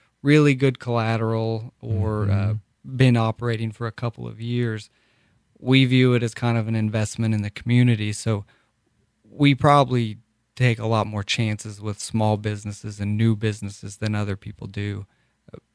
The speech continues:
Speaker 1: we view it as kind of giving back to the community.
Speaker 2: Wow. Yeah, that's good to know. I mean, especially for folks, a-, as we talk about,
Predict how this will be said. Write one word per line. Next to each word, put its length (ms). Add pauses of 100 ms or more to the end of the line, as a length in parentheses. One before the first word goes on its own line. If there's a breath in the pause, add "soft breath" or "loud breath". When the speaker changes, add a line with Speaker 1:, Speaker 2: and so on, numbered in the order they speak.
(540)
Speaker 1:
we 240
view 300
it 100
as 120
kind 200
of 60
giving 260
back 200
to 80
the 100
community. 520 (600)
Speaker 2:
Wow. 400 (180)
Yeah, 440
that's 200
good 200
to 80
know. 320
I 80
mean, 240 (260 soft breath)
especially 480
for 160
folks, 460 (120)
a-, 220
as 240
we 180
talk 280
about, 240